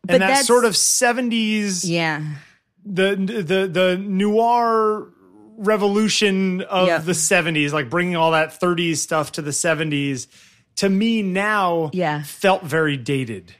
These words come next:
Speaker 1: Interesting.
Speaker 2: <clears throat> Yeah.
Speaker 1: I wonder if I watched it now. I mean, I haven't seen it in, like, ten or fifteen years. If I watched it now, if I would have that reaction.
Speaker 2: Yeah. There's a lot of stuff like that that almost feels too, it's like, um,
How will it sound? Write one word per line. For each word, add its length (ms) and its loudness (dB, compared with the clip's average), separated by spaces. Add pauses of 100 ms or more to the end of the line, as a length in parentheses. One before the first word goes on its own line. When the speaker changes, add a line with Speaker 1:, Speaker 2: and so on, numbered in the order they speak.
(160)
Speaker 1:
Interesting. 920 -6
Speaker 2:
<clears throat> 40 -20
Yeah. 180 4
Speaker 1:
I 120 4
wonder 440 2
if 180 -4
I 100 0
watched 360 -4
it 120 -6
now. 140 -2
I 60 0
mean, 140 -2
I 20 -4
haven't 220 -4
seen 220 -6
it 100 -4
in, 60 -8
like, 160 -8
ten 180 -6
or 60 -6
fifteen 340 -10
years. 200 -6
If 120 -8
I 80 -4
watched 260 -6
it 80 -6
now, 160 -2
if 80 -4
I 60 0
would 100 -2
have 140 -4
that 100 -4
reaction. 560 -6
Speaker 2:
Yeah. 840 0
There's 180 0
a 60 2
lot 180 0
of 60 -4
stuff 160 -2
like 120 -2
that 200 -2
that 120 -2
almost 340 -2
feels 840 -2
too, 640 -8
it's 300 -6
like, 300 -6
um, 440 -4